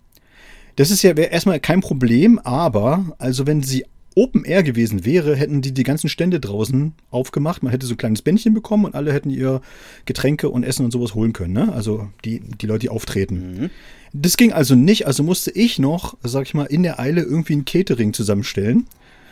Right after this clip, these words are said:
Speaker 1: damit die alle was zu essen haben wenigstens oder so, weil die ja auch teilweise lange unterwegs waren. Dann haben die Soundcheck gemacht. Ich musste natürlich auch Soundcheck machen. Äh, dann habe ich die Künstlerinnen und Künstler betreut, Technik abgeklärt und so weiter. Und ich hatte vorher schon, so gegen sechzehn Uhr, eine sehr kurzfristige Absage eines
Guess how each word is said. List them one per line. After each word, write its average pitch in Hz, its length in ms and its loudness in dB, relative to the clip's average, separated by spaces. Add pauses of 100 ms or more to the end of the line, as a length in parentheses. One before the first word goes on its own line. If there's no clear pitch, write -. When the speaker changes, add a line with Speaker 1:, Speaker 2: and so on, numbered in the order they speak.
(120)
Speaker 1:
damit 131 260 0
die 143 100 -2
alle 147 120 0
was 147 180 -2
zu - 100 -2
essen 143 240 0
haben 95 220 -2
wenigstens 107 420 -4
oder 120 160 -2
so, 127 120 -2
weil 101 120 -2
die 107 80 -4
ja 113 80 -6
auch 98 160 -10 (140)
teilweise 113 360 -6
lange 110 220 -4
unterwegs 107 460 -6
waren. 87 180 -4
Dann 131 120 0
haben 190 140 0
die 160 140 -4
Soundcheck 110 520 -4
gemacht. 90 420 -8
Ich - 180 -6
musste 160 180 -4
natürlich 135 240 -8
auch 156 140 -4
Soundcheck 170 380 -4
machen. 165 320 -4 (480)
Äh, 127 120 -2
dann 127 160 2
habe 139 100 0
ich 131 60 -4
die 120 120 -6
Künstlerinnen - 420 -2
und - 40 -16
Künstler 202 260 0
betreut, 147 600 -4
Technik 165 420 -4
abgeklärt 135 600 -4 (320)
und 135 160 -2
so 117 140 -4
weiter. 131 360 -4
Und 131 120 -2
ich 131 120 -4
hatte 139 140 -6
vorher 196 420 0
schon, 220 360 4
so 131 100 2
gegen 127 200 -2
sechzehn 151 440 -2
Uhr, 170 120 -2
eine 139 140 0
sehr 139 180 0
kurzfristige - 600 -2
Absage 104 480 -6
eines 120 400 -4